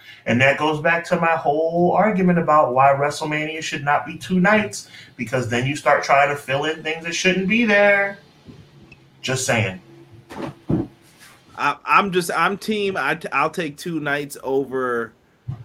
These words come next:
Speaker 2: a million, uh, like, you know what I mean? When you tried to jam pack. So me and, me and, uh, a buddy were talking today, and he was like, "Man, d-, you guys are talking about the worst WrestleManias." And he was listening to our show, actually. He was like,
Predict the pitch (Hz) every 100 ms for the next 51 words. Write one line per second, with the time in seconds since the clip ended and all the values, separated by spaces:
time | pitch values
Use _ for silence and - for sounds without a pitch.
0 | _ _ 123 123 127 135 139 143 135 131
1 | 127 120 80 117 117 113 107 101 98 78
2 | - _ 101 120 117 110 147 143 131 139
3 | 139 135 139 160 139 117 135 139 165 127
4 | 156 147 180 170 151 160 175 165 147 139
5 | 127 123 139 143 127 151 131 127 110 120
6 | 127 117 123 127 120 113 107 _ _ _
7 | - 190 190 156 110 - _ _ - 131
8 | - _ _ 151 190 233 202 214 185 160
9 | 147 180 175 165 170 160 156 135 107 101
10 | - 123 143 156 147 165 170 156 165 139
11 | 139 123 110 104 113 113 117 120 113